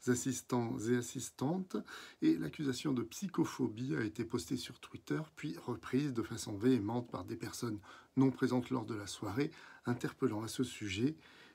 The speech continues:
l'organisation et les financeurs du salon. À la fin du spectacle, le youtubeur populaire jouant le rôle de Monsieur Loyal s'en est ému,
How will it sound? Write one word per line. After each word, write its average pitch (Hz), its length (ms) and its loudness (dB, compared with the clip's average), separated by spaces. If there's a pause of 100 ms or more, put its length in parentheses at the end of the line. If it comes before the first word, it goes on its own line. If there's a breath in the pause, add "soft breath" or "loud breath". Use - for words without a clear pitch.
(100)
l'organisation 104 920 -2
et - 260 -6
les 127 80 -8
financeurs 131 880 0 (160)
du 151 100 -2
salon. 110 320 -4 (1300 loud breath)
À - 80 -6
la 101 80 -4
fin - 160 -8
du 98 140 -6
spectacle, - 640 -2
le 127 100 8
youtubeur 123 600 2
populaire 120 560 2
jouant 107 240 -2
le 104 120 2
rôle 104 220 2
de 101 100 -2
Monsieur 98 380 -2
Loyal 120 540 0
s'en - 180 -4
est 107 220 -2
ému, 156 440 6